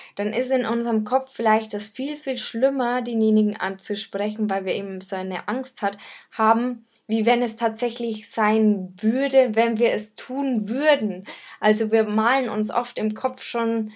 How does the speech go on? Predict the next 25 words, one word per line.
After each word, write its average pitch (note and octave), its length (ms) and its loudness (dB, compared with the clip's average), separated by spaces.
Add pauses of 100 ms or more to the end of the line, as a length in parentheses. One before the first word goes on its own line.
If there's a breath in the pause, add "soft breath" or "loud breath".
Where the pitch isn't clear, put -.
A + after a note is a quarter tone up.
(960 loud breath)
das G#3+ 140 2
Schlimmste D4+ 760 2
aus. C4 560 4
Deswegen A3 440 2
auch A#3 320 4
immer B3 200 0
eine B3 240 0
gute A#3 400 -8
Frage G#3+ 540 2
bei G#3+ 280 2
Ängsten, A3+ 640 -4 (220 loud breath)
was G#3+ 320 -6
wäre C#4+ 180 0 (140)
denn A3+ 100 -6
überhaupt G#3 640 -2
das F#3+ 160 -2
Schlimmste, G#3 1000 2 (400 loud breath)
wenn G#3 220 0
genau G#3+ 720 2
das A3 380 -4
mit A3 260 0
der G#3+ 160 0
Angst A3+ 380 -4
eintreten A#3 840 0
würde? G3+ 500 -2